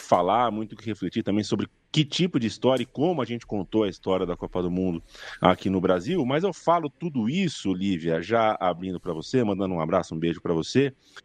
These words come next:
pensando que não é só o Brasil e o brasileiro e a brasileira que pensa em que história contar, em como a gente conta as histórias. Eu tô falando o seguinte: muda o Google pra espanhol, procura, joga o nome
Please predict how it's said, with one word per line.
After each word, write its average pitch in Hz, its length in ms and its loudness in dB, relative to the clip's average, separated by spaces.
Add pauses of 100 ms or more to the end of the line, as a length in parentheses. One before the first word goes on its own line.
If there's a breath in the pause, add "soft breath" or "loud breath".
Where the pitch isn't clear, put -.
pensando 160 520 -2
que 170 140 -4
não 170 180 0
é 185 80 0
só 170 360 -2
o - 20 -6
Brasil 143 580 0
e 123 60 2
o 113 60 0
brasileiro 110 580 0
e 104 60 0
a 95 60 2
brasileira 98 540 -2 (380 loud breath)
que 208 100 4
pensa 170 440 0
em 170 60 -2
que 170 220 -2
história 143 460 2
contar, 123 460 0
em 156 100 -6
como 143 300 0
a - 20 0
gente 139 240 -8
conta 127 300 0
as 131 40 -2
histórias. 85 640 0
Eu 127 160 4
tô 151 140 0
falando 151 320 2
o 143 40 -4
seguinte: 101 540 -2 (480 loud breath)
muda 165 300 4
o 151 40 -2
Google 139 380 2
pra 127 160 -2
espanhol, 117 640 2 (400 soft breath)
procura, 127 680 2
joga 135 360 0
o - 20 -2
nome 117 560 0